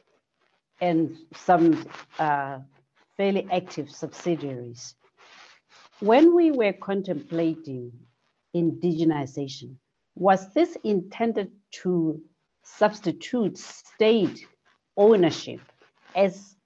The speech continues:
if you wish, the agent of the Zimbabwean public, or was this intended to be in addition to the state's already fairly significant footprint in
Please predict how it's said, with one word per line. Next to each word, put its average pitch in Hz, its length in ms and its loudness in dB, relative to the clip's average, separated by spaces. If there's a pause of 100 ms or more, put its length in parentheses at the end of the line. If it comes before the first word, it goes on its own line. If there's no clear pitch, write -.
(100)
if 185 200 -10
you 170 100 2
wish, 165 240 0
the - 320 -10
agent 165 640 -4 (560)
of 175 200 0
the 170 60 2
Zimbabwean 165 680 0
public, 208 400 -2 (160)
or 185 200 4
was 175 240 2 (100)
this 233 220 -2
intended 185 600 -4
to 170 100 -8
be 175 400 -2
in 202 220 0
addition 160 800 -2 (600)
to 196 240 2
the 170 320 -2
state's 214 500 2
already 180 380 4
fairly 262 460 2
significant 190 720 -6 (120)
footprint 139 480 -4 (720)
in 185 360 4